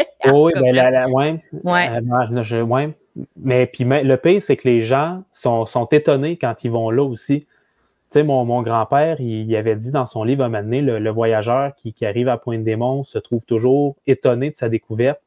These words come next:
Speaker 2: Tu sais, justement, on a l'impression d'arriver sur une île, on a
Speaker 1: Mm.
Speaker 2: l'impression d'arriver dans un autre monde. Puis des fois, là, on reçoit des gens, là, c'est juste, ils étaient sur la cent trente-huit, euh, ils avaient envie de, de, d'aller manger. Euh, ils tournent à droite, là,
Speaker 1: Mm.
Speaker 2: puis <laughs> ils font la route jusqu'au bout.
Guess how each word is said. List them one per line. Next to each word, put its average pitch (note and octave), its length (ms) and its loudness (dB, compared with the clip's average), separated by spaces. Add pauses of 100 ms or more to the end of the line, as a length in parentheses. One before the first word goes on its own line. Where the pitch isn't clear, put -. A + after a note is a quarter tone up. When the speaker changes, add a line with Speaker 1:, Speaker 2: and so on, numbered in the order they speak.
(520)
Speaker 2:
Tu C#3+ 100 0
sais, - 40 2
justement, B2+ 400 0
on D#3+ 40 0
a C#3+ 80 2
l'impression B2+ 480 0
d'arriver C3+ 400 2
sur C#3 240 0
une A#2+ 160 0
île, D#3 140 2
on C3 120 -2
a A#2+ 60 -2
Speaker 1:
Mm. A#2+ 40 -2
Speaker 2:
l'impression B2 440 -2
d'arriver A#2+ 360 0
dans B2+ 200 0
un A#2+ 120 0
autre A2+ 200 0
monde. D3 300 -2
Puis A#2 160 -4 (640)
des C3 120 4
fois, F#3 200 2
là, F3+ 60 2
on C#3+ 80 2
reçoit D3+ 260 0
des C3+ 180 0
gens, C#3 200 0
là, D3+ 220 4
c'est C3 180 -6
juste, C#3 180 -2
ils C#3 40 2
étaient C#3+ 160 0
sur C#3 140 -2
la A#2 140 2
cent B2+ 180 -4
trente-huit, B2+ 540 -4
euh, A2 580 0
ils A2+ 60 0
avaient A2+ 160 0
envie A#2+ 220 -4
de, B2+ 160 0
de, A#2 140 -2
d'aller A#2 220 -2
manger. A#2+ 500 -4 (640)
Euh, A2 380 -2
ils G#2+ 140 -8
tournent C3 240 0
à B2 80 -2
droite, A#2+ 360 0
là, B2+ 180 0
Speaker 1:
Mm. A#2+ 80 -10
Speaker 2:
puis A2+ 300 -4 (100)
<laughs> - 160 -4
ils C3+ 140 0
font C3+ 180 0
la C3+ 180 2
route C3 180 0
jusqu'au B2 360 -2
bout. B2+ 220 -4